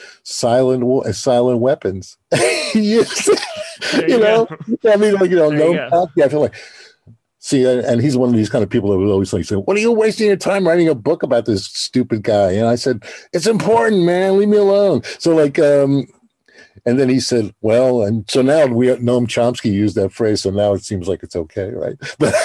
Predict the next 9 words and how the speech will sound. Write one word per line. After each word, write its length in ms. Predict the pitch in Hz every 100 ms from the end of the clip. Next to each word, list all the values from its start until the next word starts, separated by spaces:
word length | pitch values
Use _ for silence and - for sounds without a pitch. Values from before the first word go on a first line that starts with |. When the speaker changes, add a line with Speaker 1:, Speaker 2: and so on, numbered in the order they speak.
| 679 719 719 349
Speaker 1:
but, 320 | - - - - _ - - - - -
but 160 | - 156
you're 120 | 156
right. 260 | 151 185 - _ _ _ -
I 100 | 143
mean, 160 | 139
the, 160 | 131 123
the, 180 | - 120 -
that 240 | 135 120